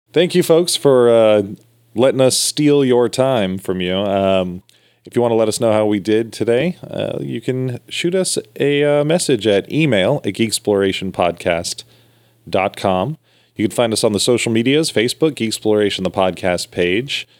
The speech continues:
uh, Instagram, Geek Exploration Podcast, or Twitter at Geek Explore Pod. You can also call us, as people have started doing, and I fucking love it, um, at nine one six orc turd. That is nine one six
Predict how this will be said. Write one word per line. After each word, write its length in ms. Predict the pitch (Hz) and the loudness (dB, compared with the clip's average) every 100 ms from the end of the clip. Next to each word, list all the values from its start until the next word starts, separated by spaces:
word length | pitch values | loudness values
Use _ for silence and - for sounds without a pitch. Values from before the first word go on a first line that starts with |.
| _ _ - | _ _ -6
uh, 60 | |
Instagram, 600 | 90 113 - 98 107 98 90 | -2 -2 -2 -2 0 -2 -2
Geek 140 | 104 | -4
Exploration 680 | 92 - 101 92 92 - 87 | -6 -4 0 0 -2 -4 -10
Podcast, 760 | - 110 123 - 90 104 - | -4 -2 -2 -2 -2 -2 -2
or 100 | 95 | -4
Twitter 400 | 85 - 165 117 | -4 -4 0 2
at 180 | 82 - | 0 -2
Geek 160 | 104 107 | -4 -4
Explore 400 | - 104 104 101 | -4 0 2 0
Pod. 500 | - 104 120 85 71 | 0 0 2 0 -2
You 140 | 80 | -6
can 120 | 95 113 | -2 0
also 280 | 165 143 107 | 2 0 -2
call 440 | - - 185 147 | -6 0 2 2
us, 280 | 65 - - | 0 -2 -4
as 300 | 110 135 107 | 0 0 0
people 360 | - 196 101 | -4 -4 0
have 120 | 92 - | 0 0
started 420 | - 139 98 - | -2 -2 -2 -2
doing, 320 | 135 113 85 | 0 0 -2
and 160 | 78 101 | -2 0
I 160 | 98 | 0
fucking 540 | - _ 131 - 110 87 | -2 _ -2 0 -2 -2
love 360 | 85 90 127 | -2 2 2
it, 200 | 95 - _ _ _ _ _ _ | 0 -4 _ _ _ _ _ _
um, 420 | 90 92 92 90 - | 0 2 2 0 0
at 420 | 98 98 98 - | 0 2 0 -2
nine 300 | 101 123 147 | 0 0 2
one 180 | 143 143 | 0 0
six 440 | - 143 160 - - - | 0 0 -2 -4 -6 0
orc 280 | 117 139 - | 0 -2 -4
turd. 480 | - 156 98 78 | 0 2 0 -2
That 120 | 90 87 | -4 -4
is 140 | 87 | -2
nine 220 | 101 110 | 0 0
one 160 | 110 107 | 0 -2
six 400 | - 147 - | -2 -2 -4